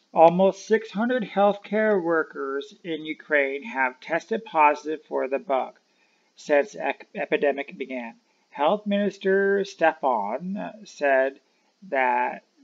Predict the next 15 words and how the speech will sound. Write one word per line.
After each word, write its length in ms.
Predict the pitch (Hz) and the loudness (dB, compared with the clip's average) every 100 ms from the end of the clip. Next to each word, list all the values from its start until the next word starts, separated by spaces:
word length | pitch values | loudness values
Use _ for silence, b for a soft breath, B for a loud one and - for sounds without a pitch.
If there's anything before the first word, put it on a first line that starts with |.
| 254 | -16
this 800 | 170 151 - - - - - _ | -8 -6 -8 -14 -20 -20 -20 _
at 140 | - - | -16 -10
the 80 | 147 | -8
beginning 420 | - 147 165 165 | -6 -6 -6 0
of 320 | 151 147 135 - _ _ _ _ _ _ _ | 2 2 -2 -14 _ _ _ _ _ _ _
April 340 | 180 151 156 - | -8 -6 -8 -6
fourteenth, 540 | 151 151 - 135 131 | -6 -6 -8 -12 -12
as 260 | - 131 127 | -8 -8 -8
Ukraine 680 | 135 - 139 143 147 156 220 _ _ _ _ | -12 -10 -6 -2 -2 -4 -8 _ _ _ _
con-, 640 | - 139 127 101 101 110 123 _ _ | -14 -12 -12 -16 -18 -18 -20 _ _
conservant, 840 | - - 139 - 143 127 147 202 294 _ _ _ 208 _ | -14 -12 -12 -10 -10 -8 -8 -8 -10 _ _ _ -20 _
the, 160 | - 151 151 | -8 -8 -6
well, 300 | 156 135 151 147 202 | -8 -6 -8 -10 -14
Ukraine 300 | 185 - 180 | -16 -6 -4
reported, 500 | 175 - 147 135 139 | -4 -4 -6 -4 -8